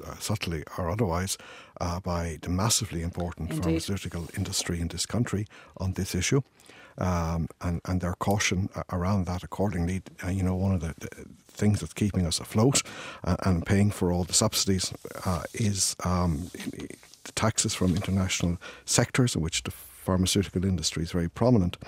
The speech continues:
Speaker 1: So I'm sure that is a political factor i-, within government at this time. The bigger picture, of course, is that nobody's safe anywhere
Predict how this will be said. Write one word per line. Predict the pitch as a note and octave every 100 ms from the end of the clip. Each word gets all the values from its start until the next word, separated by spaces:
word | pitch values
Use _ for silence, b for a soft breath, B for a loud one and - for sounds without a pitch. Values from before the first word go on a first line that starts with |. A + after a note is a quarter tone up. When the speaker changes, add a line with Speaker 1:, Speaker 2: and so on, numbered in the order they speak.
| B B B B
Speaker 1:
So | - C3+
I'm | A2
sure | A2 - C3+ C3+
that | A2 F2
is | E2
a |
political | F2 F2+ E2+ -
factor | E2 F#2 G2 - C#2+
i-, | - -
within | F2+ F#2
government | E2+ F2 F2 F2
at | -
this | E2+ -
time. | - E2+ F2 B B B B -
The | A#2
bigger | A2 D3+ D#3
picture, | C3 C3 -
of | E2
course, | - F#2 -
is | F#2+ -
that | F2+
nobody's | G2+ G2 E2+ E2+
safe | - D#2+
anywhere | F#2 A#2+ F#2+ D2+